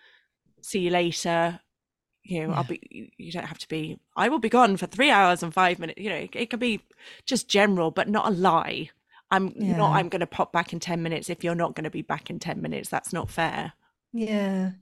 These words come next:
Speaker 2: yeah, absolutely.
Speaker 1: And for the practical stuff, 'cause I always like to kind of bring in a little bit of practical stuff. Again, my experience is kind of preschoolers. The more you can practice at home,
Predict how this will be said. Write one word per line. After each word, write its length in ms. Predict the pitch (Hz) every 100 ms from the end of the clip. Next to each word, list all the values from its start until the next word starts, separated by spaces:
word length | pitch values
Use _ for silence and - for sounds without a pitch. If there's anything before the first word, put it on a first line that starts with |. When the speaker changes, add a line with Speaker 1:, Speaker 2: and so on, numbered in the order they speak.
| -
Speaker 2:
yeah, 400 | 208 196 190 185
absolutely. 920 | 226 - - 175 175 - - 160 165 - - 285
Speaker 1:
And 160 | 240
for 100 | 277
the 100 | 262
practical 600 | 277 294 330 - 226 170
stuff, 580 | 165 - 117 160 - - _
'cause 140 | - 190
I 140 | 196
always 220 | 185 170
like 180 | 175 170
to 160 | - 165
kind 220 | - 170
of 80 | 165
bring 160 | 180 175
in 120 | 170
a 40 |
little 260 | 190 185 165
bit 180 | 160 -
of 80 |
practical 420 | - 165 - - 170
stuff. 480 | - 147 170 - - - - -
Again, 400 | - 214 196 180
my 220 | 190 196
experience 560 | 185 - - 175 175
is 80 | 165
kind 180 | - 165
of 80 | 156
preschoolers. 880 | - 170 160 - 165 156 156 160 - - - -
The 100 | 240
more 280 | 233 269 285
you 220 | 233 262
can 180 | - 220
practice 520 | - 202 - - 180
at 120 | - -
home, 440 | 185 175 170 175